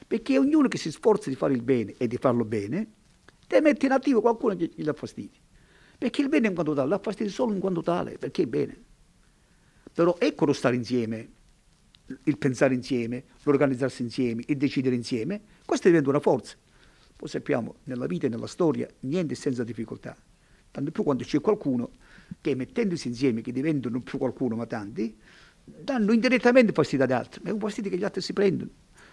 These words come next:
Noi non nasciamo per essere punta di spillo, spina nel fianco, nasce per il bene. Se poi ti dà fastidio, togli tu questo fastidio. Non sono io che te lo do, io faccio per il bene.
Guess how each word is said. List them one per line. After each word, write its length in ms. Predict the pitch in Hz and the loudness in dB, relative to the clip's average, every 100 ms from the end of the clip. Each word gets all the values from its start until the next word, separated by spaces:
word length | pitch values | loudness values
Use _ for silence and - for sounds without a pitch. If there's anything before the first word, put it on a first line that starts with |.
| - - - | -20 -18 -2
Noi 120 | 220 | 0
non 100 | 202 | 0
nasciamo 420 | 185 - 214 165 | -2 0 2 2
per 160 | 139 139 | 0 -2
essere 380 | 131 - 123 - - _ _ _ _ - _ _ - _ | -2 -4 -4 -6 -14 _ _ _ _ -20 _ _ -20 _
punta 280 | 147 139 | 0 0
di 100 | 127 | -2
spillo, 480 | 117 - 123 104 - - _ _ _ 135 | -4 0 0 -2 -12 -20 _ _ _ -6
spina 220 | - 139 | -2 -2
nel 100 | 120 | -2
fianco, 300 | - 110 113 | -2 -6 -6
nasce 240 | 233 - 269 | -8 -6 -6
per 140 | 285 | -6
il 80 | 277 | -6
bene. 260 | 285 202 - - - - - - - | -6 -10 -14 -20 -20 -20 -10 -10 -10
Se 120 | - | -8
poi 120 | 277 | -4
ti 60 | 220 | 0
dà 100 | 208 | 0
fastidio, 580 | 208 - 208 123 - - _ _ - - - | -2 -4 -4 -4 -6 -12 _ _ -20 -20 -12
togli 220 | - 240 | -6 -4
tu 140 | - 277 | -4 -6
questo 220 | 165 117 | -6 -8
fastidio. 440 | 113 - 127 - _ _ _ _ _ _ _ - _ 415 | -10 -12 -14 -14 _ _ _ _ _ _ _ -20 _ -12
Non 160 | - 226 | -6 -2
sono 160 | 180 | 0
io 60 | 247 | 2
che 80 | 180 | 2
te 100 | 156 | 0
lo 100 | 131 | 0
do, 280 | 170 165 - | 0 -2 -10
io 140 | 240 | -12
faccio 240 | - - 151 | -10 -12 -4
per 120 | 143 | -4
il 80 | 127 | -2
bene. 220 | 170 | -4